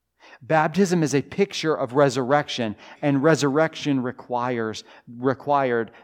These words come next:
the suffering and death of Jesus. He is reminding us that our redemption depends on suffering,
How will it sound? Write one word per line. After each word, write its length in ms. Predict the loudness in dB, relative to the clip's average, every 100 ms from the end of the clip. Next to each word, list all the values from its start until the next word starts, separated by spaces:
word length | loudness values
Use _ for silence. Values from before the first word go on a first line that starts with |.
| -12
the 100 | -8
suffering 600 | -2 -2 0 -2 -2 -4
and 220 | -6 -6
death 260 | -6 -6 -8 _ _ -20
of 100 | -18
Jesus. 680 | -14 -12 -14 -18 -20 -20 -20 _ _ _ _ _
He 160 | -2 -2
is 140 | 0
reminding 580 | 0 2 4 2 2 2
us 180 | 0 -2
that 180 | -4 -2
our 400 | 0 2 2 2
redemption 680 | -2 0 0 -2 -4 -4 -4
depends 520 | -6 -2 0 -2 -4
on 220 | -6 -8
suffering, 680 | -6 -4 -4 -6 -12 -12